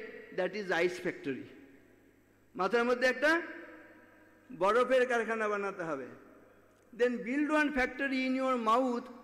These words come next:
that is sweet factory।" মুখের মধ্যে একটা মিষ্টির কারখানা বানাবে, তা নাহলে দেখবে যত আত্মহত্যার ঘটনা ঘটে, কথা সহ্য করতে না পেরে আত্মহত্যা করে মানুষ। "Then build one factory in your heart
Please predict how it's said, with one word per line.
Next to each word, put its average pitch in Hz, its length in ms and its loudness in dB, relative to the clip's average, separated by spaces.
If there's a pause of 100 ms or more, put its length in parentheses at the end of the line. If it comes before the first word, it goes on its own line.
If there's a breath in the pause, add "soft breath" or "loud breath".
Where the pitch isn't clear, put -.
(220)
that 202 180 -2
is 220 80 -4 (200)
sweet 311 320 4
factory।" 147 400 0 (840)
মুখের 220 300 2
মধ্যে 247 240 2
একটা 240 160 2
মিষ্টির 233 400 0
কারখানা 214 440 2
বানাবে, 180 400 2 (460)
তা 185 100 0
নাহলে 220 240 4
দেখবে 220 320 4
যত 214 240 0
আত্মহত্যার 226 600 0
ঘটনা 226 440 0
ঘটে, 214 440 4 (300)
কথা 202 280 -2
সহ্য 180 340 0
করতে 190 280 -4
না 170 160 -2
পেরে 165 160 -4
আত্মহত্যা 147 480 -6
করে 135 180 -8
মানুষ। 127 280 -8 (1000)
"Then 247 140 4
build 254 360 0
one 285 200 2
factory 262 580 0
in 247 160 0
your 254 220 2
heart 226 540 0